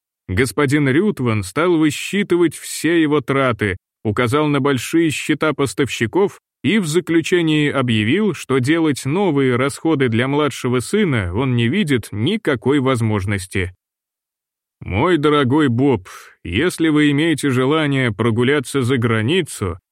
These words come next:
то в этом я не вижу ничего невозможного. Только не рассчитывайте на мои средства».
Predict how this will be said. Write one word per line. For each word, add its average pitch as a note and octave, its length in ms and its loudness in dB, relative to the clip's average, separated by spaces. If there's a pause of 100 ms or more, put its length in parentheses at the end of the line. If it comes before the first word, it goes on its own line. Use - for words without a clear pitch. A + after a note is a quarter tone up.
(180)
то G2 140 0
в C#3+ 40 2
этом E3+ 280 0
я E3 140 2
не D3+ 120 2
вижу D#3+ 260 2
ничего D#3+ 420 0
невозможного. A#2+ 1000 0 (240)
Только C#3+ 320 0
не D3 100 2
рассчитывайте C3+ 1000 0
на A2+ 160 0
мои C#3 320 0
средства». G2 760 -4